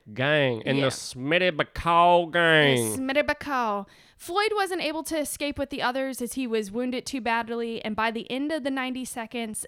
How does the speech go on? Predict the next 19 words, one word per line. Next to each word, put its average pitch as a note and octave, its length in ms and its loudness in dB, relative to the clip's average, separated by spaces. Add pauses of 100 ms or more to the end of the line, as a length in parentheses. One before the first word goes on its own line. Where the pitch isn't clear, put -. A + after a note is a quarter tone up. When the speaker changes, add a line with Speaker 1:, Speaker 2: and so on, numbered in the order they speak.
Speaker 2:
Judge C#4 380 -2
Massey, C4+ 560 -6
Sheriff C4+ 480 -6
Webb, A3 380 -2 (100)
Commonwealth C#4+ 500 -4
Attorney B3+ 380 -6
William A3 320 -4
Foster, A3+ 560 -6 (340)
and A3+ 140 -4
a A3+ 40 -4
jury A#3+ 360 -2
named G#3+ 240 -6
C A#3+ 260 -8
C A3+ 220 -8
Flower A#3 560 -4 (220)
were G3+ 240 -6
all F#3+ 160 -2
dead. - 340 -14
Speaker 1:
Fuck. F#3+ 1400 2